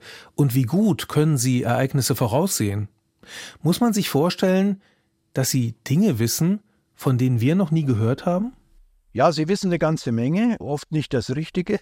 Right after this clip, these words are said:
Speaker 2: <laughs> Das stellt sich erst hinterher raus. Also man hat eine sehr hohe Fehlerquote.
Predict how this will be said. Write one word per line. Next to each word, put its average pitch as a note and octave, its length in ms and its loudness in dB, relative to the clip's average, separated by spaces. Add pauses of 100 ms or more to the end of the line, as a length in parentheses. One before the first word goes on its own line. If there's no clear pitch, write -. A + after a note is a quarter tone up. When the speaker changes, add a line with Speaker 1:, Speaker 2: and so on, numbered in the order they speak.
Speaker 2:
<laughs> F3 140 0 (280)
Das A2+ 180 -4
stellt A#2+ 240 -2
sich A2+ 140 -4
erst G#2 200 -2
hinterher D3 460 0
raus. D3+ 240 -2 (360)
Also C#3 260 -2
man B2+ 220 0
hat C#3+ 160 -4
eine A#2+ 220 -2
sehr A#2+ 260 -2
hohe G#2+ 200 0
Fehlerquote. G2+ 720 -4